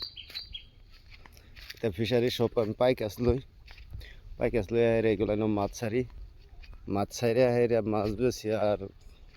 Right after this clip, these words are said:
জাগরণেতে পাইকাস লই, মানে, পাইকাস মানে কাই-, কাট করাই। এক বছরে ধরুন, এক বিঘা হইলে দশ হাজার টাকা বা বারো হাজার টাকা এরম ভাবে লই। এই দেখেন,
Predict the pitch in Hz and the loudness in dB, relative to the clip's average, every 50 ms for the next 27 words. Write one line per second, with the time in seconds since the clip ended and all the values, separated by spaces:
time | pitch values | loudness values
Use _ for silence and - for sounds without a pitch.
0 | - - - - - - - - - - - - - - - - 110 104 104 113 | -18 -18 -18 -18 -18 -20 -20 -20 -20 -20 -20 -20 -20 -14 -4 0 0 2 2 2
1 | 113 117 - 117 110 117 123 131 - 117 107 - - 98 98 104 107 98 92 80 | 0 0 0 0 2 4 4 4 4 0 -2 -2 -4 -2 0 0 0 0 -2 -6
2 | - - - - - - - - - - - - - - - - - - - - | -12 -18 -20 -20 -20 -20 -20 -20 -20 -20 -20 -20 -20 -20 -20 -20 -20 -18 -6 -4
3 | 107 107 123 127 113 151 156 143 151 135 135 139 139 120 - 151 151 139 - - | -2 0 0 2 4 4 6 6 4 4 4 2 2 4 4 4 4 4 0 -8
4 | - - 143 131 - - 117 104 120 101 101 107 117 123 120 113 110 131 120 - | -2 -2 -2 -2 0 -6 0 2 2 2 2 2 2 0 0 0 -2 -2 -2 -2
5 | - 98 110 110 104 110 110 107 113 104 95 - - - - - - - - - | -4 -2 -2 -2 0 0 0 0 -2 -2 -4 -12 -14 -16 -16 -16 -16 -18 -20 -20
6 | - - - - - - - - - - - - - - - 131 117 110 131 127 | -20 -20 -20 -20 -20 -20 -18 -18 -18 -20 -20 -20 -8 0 0 2 2 4 4 6
7 | 127 113 113 110 110 110 104 117 120 101 113 110 101 104 - - - 104 110 117 | 8 8 8 6 6 4 4 4 2 2 2 0 -2 -2 -2 -4 -4 -2 -2 -2
8 | 123 123 - - - - - - - - - - - - - - - - - - | -2 -4 -10 -18 -20 -16 -18 -14 -14 -12 -12 -14 -16 -18 -20 -20 -20 -20 -20 -20
9 | - - - - - - - - - 95 92 95 95 92 78 - - - - - | -20 -20 -20 -20 -18 -18 -18 -10 -4 -2 0 0 0 -2 -4 -8 -14 -20 -20 -20
10 | - - - - - 101 104 113 113 117 123 117 98 104 107 - - 110 110 110 | -20 -20 -20 -14 -6 -2 2 2 4 4 4 4 4 2 -2 -2 -2 0 2 4
11 | 110 110 107 107 104 101 104 95 98 110 107 104 101 101 110 117 107 107 - - | 4 4 4 2 2 2 2 2 2 0 0 0 2 2 2 0 0 -4 -12 -16
12 | - - - 90 98 92 113 110 101 101 | -14 -10 -6 -6 -2 2 2 2 2 2